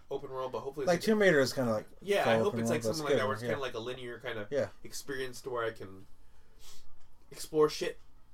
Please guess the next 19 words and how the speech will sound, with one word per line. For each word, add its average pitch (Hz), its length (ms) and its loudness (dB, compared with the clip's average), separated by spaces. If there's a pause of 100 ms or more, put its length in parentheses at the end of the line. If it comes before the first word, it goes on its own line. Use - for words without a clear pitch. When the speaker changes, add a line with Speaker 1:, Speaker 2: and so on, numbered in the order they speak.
(100)
Speaker 1:
still - 200 -2
have 139 120 2
a, 127 100 0 (220)
a 117 40 -2
decent 131 360 -10
open 110 260 -6
world 117 220 -4 (180)
aspect 123 440 -4
to 107 100 -4
it, 107 200 -4
Speaker 2:
Mm-hmm. 107 200 -6
Speaker 1:
but, 92 180 -6
like, 80 180 -10
you 101 60 -12
know, 90 100 -8
do 110 160 -10
my 101 160 -6
own 98 100 -6
thing. 110 200 -10